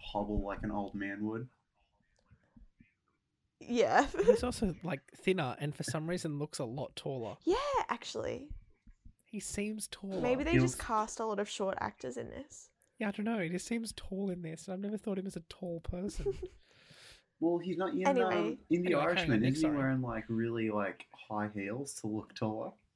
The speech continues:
Speaker 3: Yeah, and he still looks
Speaker 2: And there's
Speaker 3: short.
Speaker 2: still shorter actors than him in it, and he still looks short.
Speaker 3: Yeah.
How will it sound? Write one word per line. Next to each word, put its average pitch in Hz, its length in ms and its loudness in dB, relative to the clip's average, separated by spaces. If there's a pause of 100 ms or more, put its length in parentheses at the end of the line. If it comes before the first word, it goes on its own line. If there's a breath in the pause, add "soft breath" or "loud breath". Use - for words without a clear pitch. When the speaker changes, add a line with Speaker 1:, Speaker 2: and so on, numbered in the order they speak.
(1700)
Speaker 3:
Yeah, 240 160 2 (100)
and 202 100 0
he 233 60 0
still 247 260 0
looks - 320 -2
Speaker 2:
And 320 160 6
there's 320 140 6
Speaker 3:
short. - 160 4
Speaker 2:
still 285 200 2
shorter 254 380 2
actors 247 420 0
than 226 180 -2
him 202 260 -4
in 220 180 -2
it, - 360 -8
and 208 120 0
he 208 80 0
still 208 300 0
looks 208 180 2
short. - 220 -2
Speaker 3:
Yeah. 262 320 0